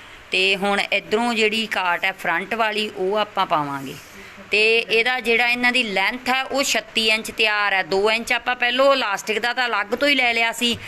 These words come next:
ਤੇ ਜਿਹੜਾ ਇਲਾਸਟਿਕ ਦਾ ਦੋ ਇੰਚ ਲਿਆ, ਉਹ ਤੋਂ, ਤੋਂ ਨੀਚੇ ਤੋਂ ਨਾਪਣਾ ਤੁਸੀਂ ਇਲਾਸਟਿਕ ਦਾ ਦੋ ਇੰਚ ਛੱਡ ਕੇ,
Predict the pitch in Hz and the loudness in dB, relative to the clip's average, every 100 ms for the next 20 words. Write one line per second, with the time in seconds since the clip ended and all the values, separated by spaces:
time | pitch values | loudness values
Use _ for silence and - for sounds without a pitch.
0 | - - - 214 226 262 262 214 202 - | -14 -8 -4 0 2 0 0 -2 -2 -4
1 | 233 254 247 226 226 233 240 254 240 254 | -2 -2 2 4 4 2 0 2 4 2
2 | - 240 254 285 302 262 214 190 - 233 | 0 0 2 2 2 2 0 -2 0 0
3 | 233 247 247 220 165 175 170 165 185 185 | 2 2 2 2 -2 0 0 0 -4 -4
4 | 165 185 196 - 214 208 220 208 202 202 | -2 -2 -4 -4 -2 -2 0 2 2 0
5 | 214 - 175 151 151 156 | -2 -2 -2 -2 -4 -4